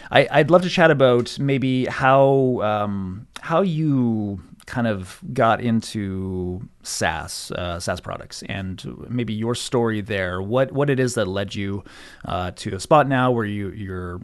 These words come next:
a co-founder of a SaaS product. Um, and so maybe, uh, just, I guess, really broadly, like, why,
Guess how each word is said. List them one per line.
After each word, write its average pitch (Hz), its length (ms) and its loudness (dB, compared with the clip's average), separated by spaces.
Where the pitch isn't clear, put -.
a 92 60 -10
co-founder 104 420 -4
of 110 100 -4
a 113 60 -4
SaaS 98 240 -6
product. 95 380 -8
Um, 123 320 2
and 147 160 -2
so 170 80 4
maybe, 190 500 2
uh, 120 300 -2
just, - 460 -4
I 120 100 -6
guess, 113 460 -2
really 131 260 0
broadly, 101 500 -2
like, 104 140 -6
why, 151 720 2